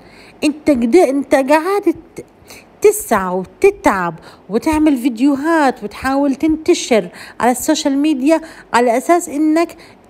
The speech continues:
توصل لعدد كبير من المتابعين، وطبعًا هذا ما وصلت له إلا نتيجة ثمرة جهدك ونتيجة إنك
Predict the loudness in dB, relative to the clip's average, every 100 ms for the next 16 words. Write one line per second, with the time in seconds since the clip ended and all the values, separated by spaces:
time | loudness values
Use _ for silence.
0 | _ 2 2 2 0 0 0 0 0 0
1 | 0 -2 -2 -6 -6 0 4 4 2 0
2 | -4 -2 0 0 -2 -4 -6 -10 -16 -20
3 | -20 -16 -2 0 0 -4 -2 -2 0 2
4 | 0 0 -6 -6 -2 -2 0 -2 -2 -2
5 | -4 -4 -6 -6 -4 -2 -2 -2 -2 -2
6 | -2 -2 -4 -4 -18 -20 -6 -4 -4 -2
7 | -2 0 -2 -2 -2